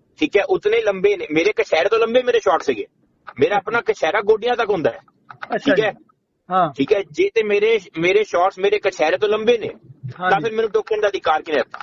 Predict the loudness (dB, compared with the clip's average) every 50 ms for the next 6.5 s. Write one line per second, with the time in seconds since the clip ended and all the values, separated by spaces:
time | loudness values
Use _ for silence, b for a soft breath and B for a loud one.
0 | -18 -18 -20 -20 -20 -18 -10 -6 -4 -4 -4 -6 -12 -20 -20 -20 _ _ _ _
1 | _ -14 -6 -2 0 0 0 2 2 0 0 0 -4 -2 -2 -2 -2 -2 -6 -6
2 | 0 2 2 4 4 2 2 2 0 -2 0 0 -2 -2 2 2 2 2 2 0
3 | -6 -8 -10 -4 0 2 2 2 2 0 -2 -4 -8 -8 -4 -2 -2 -2 -2 -4
4 | -8 _ _ _ _ _ -12 -8 -2 0 0 0 2 4 4 4 4 4 2 0
5 | 0 0 0 -4 -8 -6 -6 -8 -6 -6 -6 -6 -4 -4 -4 -6 -6 -8 -8 -6
6 | -6 -6 -6 -6 -8 -8 -8 -10 -12